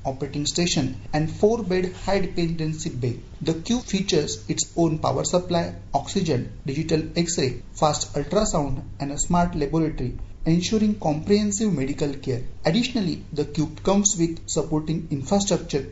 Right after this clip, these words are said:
including tents, lighting, water safety kits, and a Tarini water drone for rapid deployment.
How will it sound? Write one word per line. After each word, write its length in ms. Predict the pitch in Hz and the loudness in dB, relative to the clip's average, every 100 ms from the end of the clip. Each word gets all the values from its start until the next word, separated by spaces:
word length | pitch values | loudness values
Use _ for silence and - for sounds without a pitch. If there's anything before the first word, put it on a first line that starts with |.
| - | 0
including 580 | 160 160 147 147 156 - | 0 2 2 2 -2 2
tents, 400 | 185 180 175 - - | 4 4 0 -6 -6
lighting, 640 | 123 139 170 - 165 165 - - | 0 2 0 2 2 2 -4 -4
water 300 | 131 127 139 | -2 -2 -2
safety 340 | - 131 156 | -2 -2 -4
kits, 420 | 151 208 202 - - - | 0 2 2 0 -6 -2
and 140 | 160 156 - | 2 4 4
a 80 | 156 | 4
Tarini 560 | 156 - 190 208 208 196 | 2 2 4 4 2 0
water 320 | 135 127 147 | 0 0 -2
drone 420 | 139 170 123 - - | 2 2 2 -4 -2
for 220 | 170 147 | 2 2
rapid 420 | 151 151 175 170 | 2 0 0 0
deployment. 500 | 135 123 127 120 120 | -2 -4 -4 -2 -4